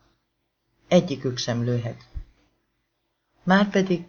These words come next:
Nathan maradt az egyetlen tárgyalási alap, amit a bérgyilkos hagyott. Miközben blöffölt, Warren homályosan észlelte, amint rendőrök raja érkezik.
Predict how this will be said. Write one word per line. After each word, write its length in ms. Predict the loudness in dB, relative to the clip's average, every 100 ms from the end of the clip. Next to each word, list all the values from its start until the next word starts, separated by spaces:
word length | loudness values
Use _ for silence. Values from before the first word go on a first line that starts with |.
| -2
Nathan 380 | 2 2 2 0
maradt 360 | 0 -2 -6
az 120 | -14 -4
egyetlen 560 | -2 0 -2 -2 -4
tárgyalási 640 | 0 0 0 -2 -2 -4 -4
alap, 300 | -4 -4 -6
amit 240 | -8 -6 -6
a 80 | -2
bérgyilkos 640 | -2 -2 -4 -6 -8 -8
hagyott. 340 | -8 -8 -10 -14 _ _ _ _ _ _ _ _ -10
Miközben 500 | -2 -2 0 -2 2
blöffölt, 540 | 0 2 2 2 4
Warren 260 | 2 2 -2
homályosan 640 | -4 -2 -2 -2 -4 -4
észlelte, 640 | -4 -6 -4 -4 -2 -4 -2
amint 320 | -4 -4 -4
rendőrök 540 | -2 0 0 -2 -4 -4
raja 220 | -4 -4
érkezik. 600 | -4 -6 -10 -10 -12